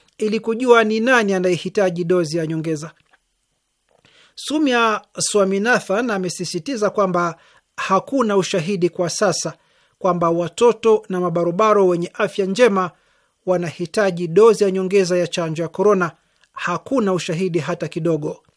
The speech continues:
Swaminathan amesema kundi la wataalamu wa Shirika la Afya Duniani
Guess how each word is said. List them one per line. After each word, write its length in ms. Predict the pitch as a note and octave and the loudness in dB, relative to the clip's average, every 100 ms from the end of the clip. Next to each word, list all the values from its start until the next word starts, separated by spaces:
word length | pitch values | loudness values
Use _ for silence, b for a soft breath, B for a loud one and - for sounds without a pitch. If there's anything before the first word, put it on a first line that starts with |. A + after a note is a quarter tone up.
| _ _ _ b b b b | _ _ _ b b b b
Swaminathan 600 | - E3+ E3 D#3+ A3+ G3+ | -18 -12 -10 -2 0 2
amesema 480 | F3+ F3+ - A#3+ G#3 | 0 -2 0 0 0
kundi 280 | G#3 G3+ F#3 | -2 0 2
la 100 | F3 | 2
wataalamu 600 | F3 F#3+ F#3 A3+ A#3+ G#3 | -2 -2 0 0 0 -2
wa 480 | E3+ D#3+ D3+ D3 - | -2 -4 -6 -10 -12
Shirika 460 | - F#3+ C4+ C#4 F3+ | -8 -6 -4 -4 -2
la 100 | F3+ | -2
Afya 240 | F3 F3+ | -2 -4
Duniani 600 | E3 E3+ G#3+ A#3+ A3+ G#3+ | -4 -2 0 0 -2 -6